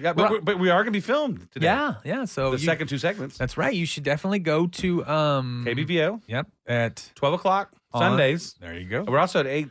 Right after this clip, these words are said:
Speaker 1: o'clock or eight thirty in the,
Speaker 2: Nine.
Speaker 1: every morning, nine o'clock every morning on
Speaker 2: Yeah,
Speaker 1: K B V O.
Speaker 2: eight, yeah, eight every morning, nine on,
Speaker 1: Yeah.
Speaker 2: nine and noon on Sundays, um, for a month. So basically, go see us once 'cause
Speaker 1: Yeah.
Speaker 2: there's a lot of good information
Speaker 1: You,
Speaker 2: we're gonna
Speaker 1: you,
Speaker 2: be
Speaker 1: you
Speaker 2: throwing
Speaker 1: can see
Speaker 2: down.
Speaker 1: how ugly we are.
Speaker 2: Yeah.
Speaker 1: Yeah.
Speaker 2: Yeah, you'll see why we have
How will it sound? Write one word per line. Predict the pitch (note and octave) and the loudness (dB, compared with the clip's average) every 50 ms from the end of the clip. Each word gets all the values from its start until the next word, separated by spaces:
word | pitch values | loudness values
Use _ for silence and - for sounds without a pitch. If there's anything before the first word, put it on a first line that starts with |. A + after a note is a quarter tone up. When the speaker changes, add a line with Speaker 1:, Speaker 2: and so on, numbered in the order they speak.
| - | -4
Speaker 1:
o'clock | C3 C3+ B2+ - - D3+ D#3 D#3+ - | -2 -2 -2 0 0 0 0 0 0
or | C3 | -2
eight | C#3+ D3 | -2 -2
thirty | - D3 C#3+ C#3+ C3+ | -2 -2 0 0 0
in | C3 | -2
the, | - | -2
Speaker 2:
Nine. | G#2+ G#2 G2 G2+ G2 | -2 -2 -4 -4 -4
Speaker 1:
every | A#2 C#3 C#3 D3+ C#3 | -2 -2 -2 -2 -4
morning, | B2 A#2 B2+ C3+ C#3+ C3+ A#2+ G2+ F2 E2 F#2+ | -4 -4 -4 -2 -2 -2 -4 -6 -8 -8 -6
nine | A#2 B2 C3 | -6 -4 -4
o'clock | G#2 G#2 C3 B2+ - | -2 -2 -2 -2 -2
every | C3 A#2+ G#2+ | -4 -4 -4
morning | A2 A2+ A2 G2+ G#2 | -4 -4 -4 -2 0
on | D3+ | 0
Speaker 2:
Yeah, | D#3+ C3 C3+ | 0 0 2
Speaker 1:
K | E3 | 2
B | F#3 F#3+ | 2 2
V | F3 | 0
O. | D3+ | 0
Speaker 2:
eight, | B2 | 0
yeah, | D#3 G3 E3 C#3 | 2 2 2 2
eight | C#3 E3+ G3 G3+ | 2 2 0 0
every | G#3+ G3 G3+ | 0 0 -2
morning, | F#3+ F#3 F3+ F3 F3+ F3+ F3+ F3 D#3+ | 0 0 2 2 2 0 0 -2 -2
nine | C#3+ C#3+ D#3+ E3+ | -2 0 0 0
on, | F3+ F3+ F3+ | 0 -2 -2
Speaker 1:
Yeah. | F3+ C#3+ C3 | -4 -4 -4
Speaker 2:
nine | D3+ D3+ F3 F#3+ | -4 -2 -2 -2
and | F#3 F3+ | -2 -2
noon | F3 F3+ F3+ F3 | -2 0 0 0
on | F3 F3+ | -2 -2
Sundays, | F3 - F3+ E3 E3 D#3+ E3 E3 E3 - - - | -4 -4 -4 -4 -4 -4 -4 -4 -4 -6 -10 -8
um, | - D3 C#3+ C#3 C3+ C3 - - _ _ _ _ _ _ | -4 -4 -2 -2 -4 -6 -8 -12 _ _ _ _ _ _
for | - - E3+ D#3+ | -2 0 2 2
a | D#3 D#3+ | 4 4
month. | E3+ E3+ G#3 C4 - - - - | 4 4 4 2 -2 -6 -18 -8
So | - - G3+ F#3 F3+ | -4 0 2 2 2
basically, | F3 E3+ F3 F#3 F#3+ - G#3+ F#3+ - G3+ G#3 G#3 G#3 F#3 | 2 2 2 2 0 0 -4 -2 0 0 0 0 -2 -4
go | - - A3+ C#4 C#4+ | -2 0 2 2 0
see | - - - - C3+ - | 0 -4 -4 -4 -4 -4
us | F#2 - - | -6 -10 -8
once | G#2+ A#2 D3 D#3 - | -6 -6 -6 -4 -4
'cause | - D#3 | -2 -2
Speaker 1:
Yeah. | C#3+ | 0
Speaker 2:
there's | D3+ A#2+ - | -2 -2 -4
a | C3+ | -6
lot | A#2+ A#2 A#2+ B2 A#2+ A#2+ | -6 -4 -2 -2 -2 -2
of | A2+ G#2+ | -2 -4
good | A2+ G2 | -6 -6
information | G2 F#2+ F#2 G2+ G2+ G#2 G#2+ G#2 - G2+ | -6 -6 -8 -6 -4 -4 -4 -2 -2 -2
Speaker 1:
You, | G#2+ | 0
Speaker 2:
we're | - | 0
gonna | - G#2 G2+ | 0 0 0
Speaker 1:
you, | G2+ | -2
Speaker 2:
be | F3 | -2
Speaker 1:
you | F3+ | 0
Speaker 2:
throwing | A#2 G#2+ G#2 | 0 0 0
Speaker 1:
can | - - | 0 0
see | - G3+ | 2 4
Speaker 2:
down. | G#3 F#3+ F3+ | 4 4 4
Speaker 1:
how | F3 | 4
ugly | F3+ F#3 F3+ D#3+ | 2 2 0 0
we | C3+ B2 G#2+ | 0 0 0
are. | F2+ D#2+ D2+ - - | -2 -2 -6 -6 -2
Speaker 2:
Yeah. | - F3+ E3 A2+ - | 0 0 0 0 -2
Speaker 1:
Yeah. | A#2+ C3 B2+ F#2 F2+ F2+ - | -4 -4 -2 -2 -2 -4 -4
Speaker 2:
Yeah, | C#3+ D#3+ | -2 0
you'll | D3 D3+ D#3+ | 0 0 0
see | D#3+ - F#3 | -2 -2 -4
why | D3 A#2+ B2 C3+ C#3+ D#3 | -4 -2 -2 -2 -2 -2
we | E3 E3 E3+ | -2 -2 -4
have | E3+ D#3+ D3+ D3+ D3+ D3+ | -2 -2 0 0 -2 -2